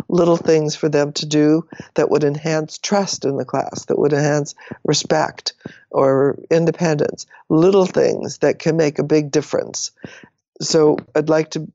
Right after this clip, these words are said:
be able to help teachers work less and be more effective and make kids happier. And I think the book will help a lot. The one right now, How to Raise Successful People,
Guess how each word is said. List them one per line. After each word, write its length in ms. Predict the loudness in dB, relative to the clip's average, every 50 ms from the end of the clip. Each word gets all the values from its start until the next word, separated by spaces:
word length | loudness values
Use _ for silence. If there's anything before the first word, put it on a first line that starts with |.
| -8 -4
be 140 | 0 2 2
able 160 | 2 2 0
to 80 | -4
help 320 | -4 -2 -2 -2 -4 -4 -6
teachers 520 | -6 -6 -6 -4 -4 -4 -4 -4 -4 -8 -12 _ -20 -20 -20 -20 -20 _ _ _
work 500 | -2 2 4 4 4 4 2 -2 -8 -20 -20 -16 -8 -2
less 520 | 0 2 2 2 2 0 -4 -6 -10 -12 -10 -4
and 280 | -2 -2 -2 -2 -2
be 320 | 0 0 2 2 2 0 -2 -4
more 240 | -2 0 2 2 2
effective 600 | 0 0 -2 -2 -2 -2 -4 -4 -4 -4 -4 -6 -8 _ _ -20 -20 -20 _ _
and 200 | -2 -2 0 0
make 280 | 2 2 0 0 -2 _
kids 340 | -6 0 0 0 0 0 -4
happier. 640 | -6 -6 -6 -4 -4 -4 -4 -4 -4 -4 -6 -8 -12 _ _ -20 -20 _ _ _ _ -6 -2
And 420 | 0 0 2 2 0 -2 -2 -4 -4 -4 -4
I 60 | -2
think 220 | 0 0 -2 0 0
the 80 | -2
book 340 | 0 2 2 0 2 0 0
will 220 | -2 0 0 -2
help 380 | -4 -6 -6 -4 -4 -4 -2 -2
a 20 |
lot. 500 | -2 0 0 0 0 0 0 -2 -4 -8 -16 _ _ _ _ _ _ _ _ -10 -4
The 240 | -2 0 0 0 -2 -6 -12 -10
one 260 | -4 -2 0 0 0
right 220 | 0 0 0 0
now, 260 | 0 -2 0 0 0 -2
How 160 | 0 0 0
to 80 | 0
Raise 260 | 2 2 2 2 0 -2
Successful 520 | -6 -6 -4 -2 -2 -2 -2 -4 -6 -6
People, 560 | -4 -4 -4 -4 -2 0 0 0 0 -2 _